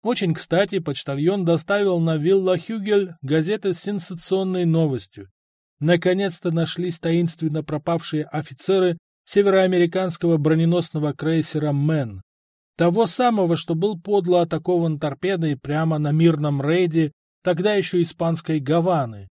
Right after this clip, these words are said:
и чья гибель в конечном итоге привела к испано-американской войне,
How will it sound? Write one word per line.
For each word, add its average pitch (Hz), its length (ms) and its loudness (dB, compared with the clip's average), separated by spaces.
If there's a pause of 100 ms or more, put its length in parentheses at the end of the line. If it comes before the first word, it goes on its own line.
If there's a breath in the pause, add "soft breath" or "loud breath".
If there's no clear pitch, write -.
(340)
и 143 80 -4
чья 170 300 2
гибель 160 440 0
в - 80 -12
конечном 147 560 -4
итоге 165 320 -4
привела 165 460 0
к 165 80 -8
испано-американской 156 1160 -4
войне, 180 520 -2